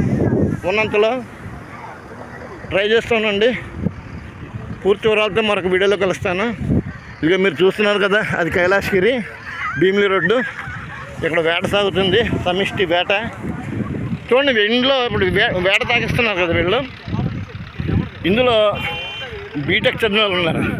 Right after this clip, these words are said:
ఇంజనీరింగ్ చేసిన వాళ్ళు, డిగ్రీ చేసిన వాళ్ళు. అంటే వాళ్ళు వృత్తి వేరు, ప్రవృత్తి వేరు. చదువు చదివేనండి, పని పనే. ఒక రకంగా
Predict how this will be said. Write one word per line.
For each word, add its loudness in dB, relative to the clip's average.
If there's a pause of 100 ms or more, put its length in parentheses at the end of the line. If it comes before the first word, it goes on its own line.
(480)
ఇంజనీరింగ్ 4
చేసిన 0
వాళ్ళు, 4 (120)
డిగ్రీ 2
చేసిన 2
వాళ్ళు. 2 (1040)
అంటే 2 (220)
వాళ్ళు 4 (500)
వృత్తి 0
వేరు, 6
ప్రవృత్తి 2
వేరు. 2 (1400)
చదువు 4
చదివేనండి, 4 (880)
పని 2
పనే. 2 (1000)
ఒక 2
రకంగా 4